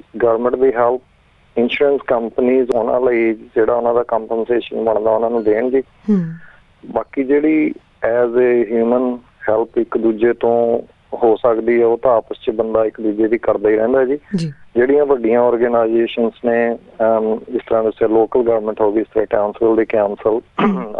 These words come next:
Speaker 1: ਅਮ, even ਫਾਇਰ ਫਾਈਟਰਸ ਵੀ ਪਹੁੰਚੇ ਨੇ ਜੀ ਕਾਫੀ।
Speaker 2: ਜੀ, ਜੀ, ਬਿਲਕੁਲ। ਐਸ ਸੀ ਐਸ ਤੇ ਵੀ
Speaker 1: ਹਾਂ।
Speaker 2: ਵਾਲੰਟੀਅਰਸ ਵੀ। ਤੇ ਮੈਂ ਇਹ
Speaker 1: ਹਾਂ।
Speaker 2: ਪੜ੍ਹ ਰਹੀ ਸਾਂ ਕਿ ਬਹੁਤ ਸਾਰੇ, ਹਜ਼ਾਰਾਂ ਦੀ ਗਿਣਤੀ ਵਿੱਚ ਲੋਕਾਂ ਨੂੰ ਪਹਿਲਾਂ ਇਵੈਕੂਏਟ ਕੀਤਾ ਗਿਆ ਸੀ, ਪਰ ਹੁਣ ਉਹ ਪਰਤ ਕੇ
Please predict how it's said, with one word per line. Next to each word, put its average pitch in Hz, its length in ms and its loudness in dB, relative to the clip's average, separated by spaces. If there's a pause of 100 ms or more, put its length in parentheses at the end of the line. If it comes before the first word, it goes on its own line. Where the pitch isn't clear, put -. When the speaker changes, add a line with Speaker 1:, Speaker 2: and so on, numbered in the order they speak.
(120)
Speaker 1:
ਅਮ, 110 100 -2 (460)
even 170 200 2
ਫਾਇਰ 123 300 -2
ਫਾਈਟਰਸ 131 480 -2
ਵੀ 131 80 2
ਪਹੁੰਚੇ 110 380 -4
ਨੇ 113 140 -2
ਜੀ 110 100 -2
ਕਾਫੀ। 101 340 -4
Speaker 2:
ਜੀ, 185 200 2
ਜੀ, 180 140 0
ਬਿਲਕੁਲ। 170 340 -6 (180)
ਐਸ 175 120 0
ਸੀ 185 220 -6
ਐਸ 180 100 -10
ਤੇ 196 160 -4
ਵੀ 175 180 -2
Speaker 1:
ਹਾਂ। 156 80 -6
Speaker 2:
ਵਾਲੰਟੀਅਰਸ 156 480 -6
ਵੀ। 175 80 -6 (360)
ਤੇ 302 100 0
ਮੈਂ 233 440 2
ਇਹ - 100 -4
Speaker 1:
ਹਾਂ। 214 80 2
Speaker 2:
ਪੜ੍ਹ 170 240 0
ਰਹੀ 190 160 2
ਸਾਂ 202 320 0
ਕਿ 196 500 -2
ਬਹੁਤ 180 440 0
ਸਾਰੇ, 165 260 0
ਹਜ਼ਾਰਾਂ 160 360 0
ਦੀ 175 140 -2
ਗਿਣਤੀ 156 240 -4
ਵਿੱਚ 165 220 -4
ਲੋਕਾਂ 156 240 -2
ਨੂੰ 208 160 0 (360)
ਪਹਿਲਾਂ 165 220 2 (100)
ਇਵੈਕੂਏਟ 156 520 -2
ਕੀਤਾ 170 300 -2
ਗਿਆ 160 160 -2
ਸੀ, - 140 -8
ਪਰ 185 200 -2
ਹੁਣ 285 440 -2
ਉਹ 226 220 0
ਪਰਤ 170 380 0
ਕੇ 320 200 -2